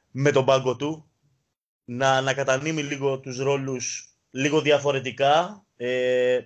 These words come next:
ίσως και λίγο περίεργα σε αυτό που είχε στην αρχή στο μυαλό του. Ίσως να χρειαστεί να αφήσει και κάποια, και κάποιους, ε,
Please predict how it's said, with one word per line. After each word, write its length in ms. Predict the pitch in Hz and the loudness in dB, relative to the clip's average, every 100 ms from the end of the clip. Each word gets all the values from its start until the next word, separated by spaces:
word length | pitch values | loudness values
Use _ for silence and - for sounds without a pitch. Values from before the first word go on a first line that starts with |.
| _ | _
ίσως 360 | 151 175 165 | -2 0 0
και 120 | - 160 | 0 2
λίγο 200 | 170 170 | 2 4
περίεργα 600 | 156 165 170 135 131 120 | 4 4 2 4 0 0
σε 280 | - - 131 | -4 -2 -2
αυτό 260 | 127 147 | -2 -6
που 120 | 123 | -6
είχε 200 | 139 135 | -12 -10
στην 160 | 117 127 | -10 -6
αρχή 200 | 120 127 | -6 -6
στο 120 | 127 | -8
μυαλό 380 | 120 110 110 117 | -2 -2 0 -2
του. 280 | 139 170 _ _ _ _ _ | -4 -10 _ _ _ _ _
Ίσως 200 | 170 175 | -4 0
να 120 | 185 | 2
χρειαστεί 300 | 165 170 165 | 4 2 2
να 80 | 185 | 0
αφήσει 240 | 170 196 - | -2 -4 -4
και 60 | |
κάποια, 340 | 160 180 180 175 165 139 | 0 0 4 4 4 -2
και 100 | 147 | -2
κάποιους, 600 | 165 170 175 160 - 151 | -2 0 -2 -4 -6 -6
ε, 680 | 151 143 139 135 127 123 | -2 -2 -2 -4 -4 -6